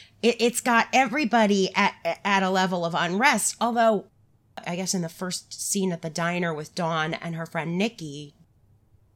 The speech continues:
Speaker 2: she describes the office, and it's,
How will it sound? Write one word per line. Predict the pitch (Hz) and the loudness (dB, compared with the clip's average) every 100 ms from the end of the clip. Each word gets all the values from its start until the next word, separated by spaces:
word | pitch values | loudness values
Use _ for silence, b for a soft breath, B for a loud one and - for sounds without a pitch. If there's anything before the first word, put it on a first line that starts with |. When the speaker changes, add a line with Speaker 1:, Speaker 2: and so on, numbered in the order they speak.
| _ _ - | _ _ -2
Speaker 2:
she | - 208 | -2 0
describes | 190 - 220 214 262 240 185 - - _ _ _ | 0 0 2 4 4 4 0 -2 -6 _ _ _
the | 208 190 | -2 2
office, | 180 392 - 127 - - - - _ _ _ _ _ _ _ _ | 2 0 -4 -8 -6 -6 -6 -8 _ _ _ _ _ _ _ _
and | 190 233 247 | -2 0 0
it's, | 254 - - | 0 -2 -4